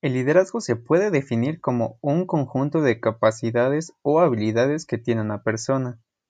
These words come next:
las cuales le permiten influir en el pensamiento y o manera de actuar de otras personas. Pero es equívoco pensar que el liderazgo solo consta de hacer cambiar el parecer de otra persona sobre algo,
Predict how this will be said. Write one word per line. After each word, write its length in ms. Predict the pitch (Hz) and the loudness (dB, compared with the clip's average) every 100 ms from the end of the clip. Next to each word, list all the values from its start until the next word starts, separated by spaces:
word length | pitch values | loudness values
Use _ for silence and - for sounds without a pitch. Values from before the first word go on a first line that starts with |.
| - | 0
las 180 | 113 - | 0 0
cuales 500 | - 113 127 160 165 | 4 6 6 2 0
le 80 | 113 | 0
permiten 540 | 117 107 120 - 147 | 2 0 0 0 -2
influir 400 | 117 117 113 139 | -2 -2 0 0
en 120 | 143 | 0
el 140 | 123 107 | -2 -4
pensamiento 880 | 113 110 110 117 127 135 160 214 _ | -6 -4 -4 -2 -4 -4 -4 -4 _
y 220 | - 175 - | -4 -2 -2
o 240 | 139 160 - | -2 -2 -2
manera 460 | 135 123 123 151 147 | -4 -2 -2 -2 0
de 80 | |
actuar 380 | 113 - 135 143 - | -2 -2 -2 -2 -2
de 180 | - - | -10 -6
otras 400 | 135 - 120 117 | -6 -4 -8 -6
personas. 680 | 117 - 117 117 135 _ _ _ _ _ _ _ _ _ _ _ _ _ _ - | -12 -8 -8 -8 -14 _ _ _ _ _ _ _ _ _ _ _ _ _ _ 0
Pero 260 | 139 139 180 | 2 2 0
es 160 | - | -2
equívoco 640 | 226 - 196 208 - 120 | -10 -6 -4 -4 -4 -8
pensar 460 | - 120 117 120 160 | -4 -6 -2 -2 0
que 100 | 175 | -2
el 60 | 160 | 0
liderazgo 560 | 120 113 120 131 175 | 2 4 2 0 -8
solo 480 | 170 - 151 196 220 | -6 2 2 2 -2
consta 400 | 131 139 - 160 | -2 -2 2 2
de 80 | 123 | 2
hacer 300 | 104 113 - | 0 -4 -2
cambiar 420 | 123 120 123 160 | 0 4 4 4
el 140 | 139 | 0
parecer 500 | - 113 110 - 143 - | 2 2 2 -2 -4 0
de 200 | 120 - | -2 0
otra 360 | 135 143 170 - | -2 2 0 0
persona 360 | 113 117 113 | -6 -4 -4
sobre 320 | 110 113 117 | -4 0 4
algo, 300 | 135 143 123 | 4 4 -6